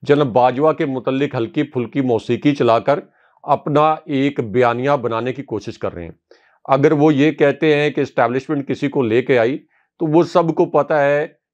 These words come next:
यानी ओपन सीक्रेट है कि इस वक्त नवाज शरीफ को कौन लाने की कोशिश कर रहा है। आपने नवाज शरीफ की बात की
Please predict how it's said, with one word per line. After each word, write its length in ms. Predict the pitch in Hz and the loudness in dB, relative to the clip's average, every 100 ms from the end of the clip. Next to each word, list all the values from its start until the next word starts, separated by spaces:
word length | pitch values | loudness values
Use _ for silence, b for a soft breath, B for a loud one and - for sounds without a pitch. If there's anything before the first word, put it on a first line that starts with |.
| - | -8
यानी 140 | 127 | -6
ओपन 480 | 170 175 151 180 170 | -2 0 2 2 0
सीक्रेट 480 | - 139 156 151 147 | -2 -6 0 0 2
है 160 | 143 147 | 0 0
कि 120 | 170 | -2
इस 300 | 160 151 139 | -2 -2 -2
वक्त 260 | 139 139 | -2 -2
नवाज 280 | 123 117 120 | -4 0 0
शरीफ 300 | 117 123 139 | -2 -4 -4
को 280 | - 139 147 - b b b - | -2 -2 -2 -6 b b b 2
कौन 300 | 156 165 139 | 4 4 2
लाने 260 | 123 135 | 0 0
की 100 | - | -8
कोशिश 400 | - 120 113 135 | -6 -6 -4 -6
कर 180 | - 101 | -6 -6
रहा 120 | 90 | -6
है। 140 | - _ _ _ _ - | -10 _ _ _ _ -2
आपने 760 | 131 135 151 156 151 160 156 147 - | 2 4 2 0 2 2 0 -4 -6
नवाज 360 | 123 123 123 | -2 0 0
शरीफ 320 | 120 123 139 143 | -2 -4 -4 -4
की 140 | 151 | -6
बात 340 | 107 110 123 | 0 2 0
की 400 | - 127 139 - | -2 -4 -4 -8